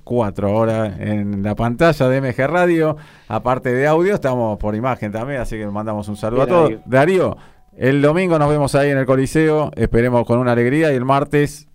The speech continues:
Speaker 1: esperemos tenerte toda la hora. Siempre es un gusto.
Speaker 2: Dale, el martes que viene prometo estar toda la hora. Estoy con gasista, electricista, con todo. Vengo, vengo bien.
Speaker 1: Todo, todos los gremios, vamos todavía.
Speaker 2: <laughs> Sí.
Speaker 1: <laughs> Abrazo
Speaker 2: Eh,
Speaker 1: grande.
Speaker 2: excelente programa, ¿eh?
Speaker 1: Dale.
Speaker 2: Y bueno,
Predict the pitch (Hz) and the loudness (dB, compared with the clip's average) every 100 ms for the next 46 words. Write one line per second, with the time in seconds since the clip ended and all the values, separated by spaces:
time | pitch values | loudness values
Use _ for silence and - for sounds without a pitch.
0 | - 104 113 120 120 113 110 110 147 139 | -4 0 2 2 2 2 2 2 0 0
1 | 127 139 131 117 92 80 - 120 117 104 | 0 2 2 2 0 -4 -4 -2 2 2
2 | 107 92 - - - - - - - _ | 0 -2 -6 -8 -8 -8 -12 -20 -20 _
3 | - 127 123 120 127 135 170 165 156 170 | -8 -4 -4 -4 -8 -6 -6 -4 -2 -2
4 | 165 147 151 135 - 143 151 139 135 139 | -2 -4 -4 -4 -4 -4 -2 -2 -2 -2
5 | 147 170 151 147 139 135 127 131 175 180 | -2 -4 -4 -4 -6 -8 -6 -4 -4 -4
6 | - 143 131 131 180 170 165 143 131 127 | -2 -4 -4 -4 -4 -4 -4 -4 -4 -4
7 | 117 110 117 127 143 139 135 147 151 147 | -4 -6 -6 -6 -4 -2 -2 -2 -2 0
8 | 127 135 - 127 127 - 147 143 135 127 | -2 -4 0 2 2 4 4 4 2 2
9 | 113 110 131 123 110 107 104 95 - - | 2 2 2 2 2 2 2 0 -2 -2
10 | - - - 277 - 175 175 - 175 143 | -2 -2 2 2 4 2 2 2 2 0
11 | 135 - 180 - - 123 131 135 131 123 | -4 -6 -4 -2 0 2 4 2 2 2
12 | 117 107 87 170 196 196 202 175 185 175 | 2 0 0 -2 -2 -2 -2 0 0 0
13 | 151 139 147 160 110 107 110 113 | -2 -2 -2 -2 -2 0 4 4